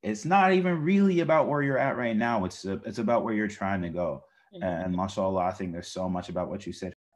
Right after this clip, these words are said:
Speaker 1: that encapsulates it. And, and, you know, I, I like that, like, those are some, those are some powerful words, right? Like, we can always, you know, at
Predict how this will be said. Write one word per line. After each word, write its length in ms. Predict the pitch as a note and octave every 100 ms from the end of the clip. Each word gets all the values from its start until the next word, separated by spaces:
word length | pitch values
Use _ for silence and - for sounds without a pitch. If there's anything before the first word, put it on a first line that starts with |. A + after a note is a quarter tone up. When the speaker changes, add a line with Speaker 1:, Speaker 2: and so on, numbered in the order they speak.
| -
Speaker 1:
that 140 | F#2
encapsulates 760 | F2+ - F#2+ F2 F2 E2+ F2 F2+
it. 200 | E2+ - _ _ _ -
And, 680 | F#2 F2+ F2 E2+ D#2+ D2+ -
and, 160 | F2+ F#2 F#2+
you 60 |
know, 240 | F#2 D#2+ E2+
I, 140 | - F#2 - - _ _ -
I 140 | F2+ - -
like 280 | G2 G#2 G2+
that, 340 | A2 F#2 D#2+
like, 160 | G2+ G2+
those 180 | A#2+ B2
are 80 |
some, 280 | A2+ G2 E2+
those 180 | G2+ G#2+
are 80 | G#2
some 160 | F#2+
powerful 560 | F2 F#2+ F#2 F2+ - E2
words, 320 | F2+ F2 C#2+
right? 260 | D#2+ E2 -
Like, 240 | C#2 C#2 _ _ _ _ -
we 160 | G#2+
can 240 | A#2 A2 F#2
always, 840 | G2+ G#2 G#2 G2+ F2+ E2 E2 -
you 140 | F2 F#2
know, 180 | F#2
at 140 | E2+